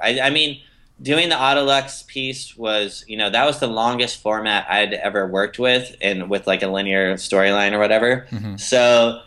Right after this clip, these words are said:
Speaker 1: that was, you know, that was just a huge feat to do in animation. Um, so, I mean, you know, I, I'd like to do more things like that, you know? I, I, I mean, just making,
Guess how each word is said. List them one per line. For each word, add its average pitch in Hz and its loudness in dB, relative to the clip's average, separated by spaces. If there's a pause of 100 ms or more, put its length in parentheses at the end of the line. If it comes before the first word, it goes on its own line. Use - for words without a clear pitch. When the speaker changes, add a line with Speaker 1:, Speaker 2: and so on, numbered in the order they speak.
(220)
Speaker 1:
that 143 2
was, 131 -4
you 117 -8
know, 107 -4
that 120 0
was 117 -6
just 113 -12
a 113 -10
huge 120 -2
feat 113 -2
to 104 -14
do 107 -2
in 120 0
animation. 104 -4 (100)
Um, 92 -4 (420)
so, - 0
I 131 4
mean, 170 0
you 170 -4
know, 185 2
I, 156 2
I'd 170 2
like 180 0
to 190 -20
do 180 -2
more 160 -2
things 160 -4
like 139 0
that, 147 0
you 110 -10
know? 113 0
I, 127 0 (160)
I, 135 -2
I 139 0
mean, 147 -2
just 151 -8
making, 151 -4